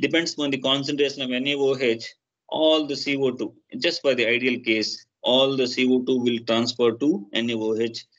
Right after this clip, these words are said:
and only air remains. This way, I am able to s-, I am able to separate C O two from the air. I am able to separate C O two from the air with help of liquid N A O H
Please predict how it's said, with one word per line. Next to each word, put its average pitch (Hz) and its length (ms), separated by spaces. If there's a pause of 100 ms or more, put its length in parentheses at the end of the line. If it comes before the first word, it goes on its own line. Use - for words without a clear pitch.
(180)
and 117 220
only 120 440
air 113 220
remains. 101 560 (340)
This 160 280
way, 147 400 (280)
I 127 100
am 131 100
able 156 280
to 151 60
s-, - 240
I 127 300
am 131 140
able 151 220
to - 60
separate 147 480
C 147 180
O 143 140
two 139 160
from 127 280
the 127 140
air. 104 220 (220)
I 113 60
am 113 120
able 127 240
to 127 60
separate 127 500
C 127 180
O 123 120
two 120 140
from 113 220
the 113 220
air 123 60 (320)
with 151 300
help 123 280
of 127 260 (160)
liquid 131 440
N 120 180
A 120 60
O 113 260
H 120 300